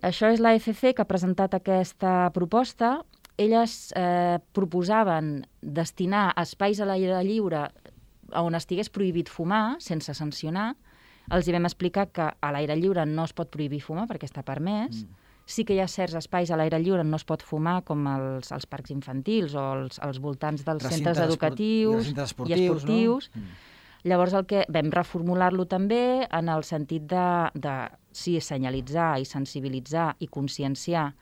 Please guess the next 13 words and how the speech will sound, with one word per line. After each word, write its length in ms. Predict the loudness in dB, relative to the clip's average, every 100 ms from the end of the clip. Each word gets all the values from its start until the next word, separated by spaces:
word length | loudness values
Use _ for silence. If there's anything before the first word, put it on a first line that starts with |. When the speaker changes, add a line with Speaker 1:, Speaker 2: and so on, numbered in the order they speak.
| -10
Speaker 1:
en 140 | -4 -4
certs 320 | 0 0 0 -4
espais 560 | -4 0 2 2 -2 -4
que 80 |
es 80 | -2
recomana 560 | -2 -2 0 2 2 0
no 140 | -2
fumar 480 | -4 -2 0 2 0
o 60 | 0
que 60 | -4
són 240 | -4 -4
espais 380 | -4 -4 -4 -2
lliures 480 | -2 -2 -4 -6